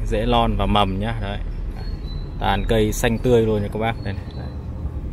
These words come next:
Đây có một cái con ốc này, em phải tiêu diệt nó. Đấy, lấy vào rừng về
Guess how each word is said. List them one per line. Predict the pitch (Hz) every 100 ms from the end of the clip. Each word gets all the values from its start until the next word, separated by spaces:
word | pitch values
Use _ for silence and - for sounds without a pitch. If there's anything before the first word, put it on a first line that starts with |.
| - - - 104
Đây | 101
có | 98
một | 101
cái | 104 101
con | 101
ốc | 101 117 113
này, | 101
em | 101 -
phải | 78 - - - -
tiêu | 208 208
diệt | 107 -
nó. | 95 101 127 - - - - - - - - - - - - - - - - - - - - - - - - - - - - - - - - - - - - - - - - - - - - - - - - - - - - - - -
Đấy, | 170 170 139
lấy | 120 135
vào | 123 98
rừng | 101 101
về | 101 101